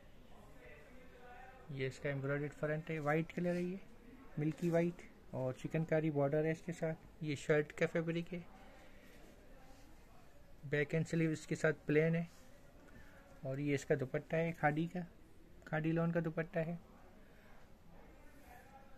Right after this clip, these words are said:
पन्द्रह सौ की सेल में ये टू piece। इनकी तस्वीरें share नहीं करते क्योंकि quantity कम है,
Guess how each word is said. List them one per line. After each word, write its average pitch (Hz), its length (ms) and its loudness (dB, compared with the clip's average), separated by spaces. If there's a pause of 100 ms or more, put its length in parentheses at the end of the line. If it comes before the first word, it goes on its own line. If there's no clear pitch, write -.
(140)
पन्द्रह 151 260 6
सौ 165 160 2
की 160 120 0
सेल 160 300 4
में 165 120 2
ये 165 140 0
टू 160 180 0
piece। 180 220 0 (2500)
इनकी 160 200 0
तस्वीरें 175 420 6
share 170 240 6
नहीं 175 180 4
करते 170 360 2
क्योंकि 160 300 0
quantity 160 460 4
कम 160 260 0
है, 165 60 0